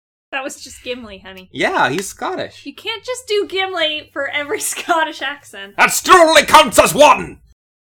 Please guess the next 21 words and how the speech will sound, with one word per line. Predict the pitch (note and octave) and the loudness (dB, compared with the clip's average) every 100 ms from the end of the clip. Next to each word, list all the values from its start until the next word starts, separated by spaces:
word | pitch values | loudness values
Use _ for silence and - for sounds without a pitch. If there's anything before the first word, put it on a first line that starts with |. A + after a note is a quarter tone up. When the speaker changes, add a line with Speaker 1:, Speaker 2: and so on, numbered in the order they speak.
| _ - | _ -14
Speaker 2:
I | - | -14
like | - _ | -14 _
Gimli. | - A#1+ - E2 E2 _ _ - - - - - - - - | -20 -18 -20 -20 _ _ _ -20 -20 -20 -20 -20 -20 -18 2
Uh, | A3 A3+ G#3 | 6 6 4
yeah, | B3 F#3+ C3+ - | 0 2 0 -4
I, | C#3 B2+ - - | -10 -8 -14 -4
I, | A3 C4+ - - | 4 4 4 -4
how, | - C#4 C#4+ - - _ _ _ - | -4 2 2 0 -16 _ _ _ -6
I | G3+ | -2
like | F#3 F3+ F#3 - | 0 0 -2 -4
this. | - - - - _ _ _ _ _ _ C#3 | -16 -16 -20 -20 _ _ _ _ _ _ -12
Because | D#3+ - F3+ E3 | -10 -6 -6 -4
it | E3 | -4
is | D3+ D3 | -6 -8
the | D#3+ F3+ | -12 0
difference | G#3 G#3 A#3+ A#3+ | 0 0 -8 -8
between | - G#3 - F#3 E3 C3 | -8 -8 -6 -8 -8 -6
Velma | B2 C3+ C3 B2+ B2 - | -4 -4 -4 -4 -6 -4
academically | C3 C#3 - B2+ B2+ C#3+ E3 D3 | -2 -2 -2 -4 -4 -4 -8 -8
knowing | B2+ A#2+ B2 A#2+ | -6 -6 -6 -6
information | A#2 C3+ A2+ F2+ - D2+ D2 | -8 -8 -8 -10 -12 -18 -18